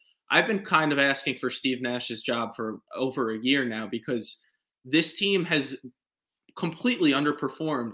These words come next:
under, underachieved their expectation. They're way too talented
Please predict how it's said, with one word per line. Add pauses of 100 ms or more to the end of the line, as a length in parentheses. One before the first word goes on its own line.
(140)
under, (100)
underachieved
their
expectation.
They're
way
too
talented